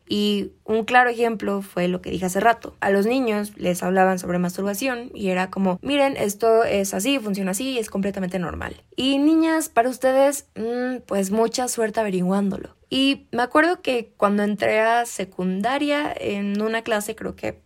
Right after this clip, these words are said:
de biología, algún niño había hecho un chiste de masturbación. Mi maestra se indignó muchísimo y alguien preguntó que si las niñas también se masturbaban.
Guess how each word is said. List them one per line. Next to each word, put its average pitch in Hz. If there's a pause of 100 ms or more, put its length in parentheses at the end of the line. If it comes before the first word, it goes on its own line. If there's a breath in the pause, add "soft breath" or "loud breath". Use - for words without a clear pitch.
de -
biología, 180
algún 226
niño 233
había 185
hecho 180
un 190
chiste 190
de 185
masturbación. 214 (300)
Mi 185
maestra 185
se 190
indignó 180
muchísimo 196
y 185
alguien 208
preguntó 233
que 185
si 180
las 180
niñas 185
también 170
se 175
masturbaban. -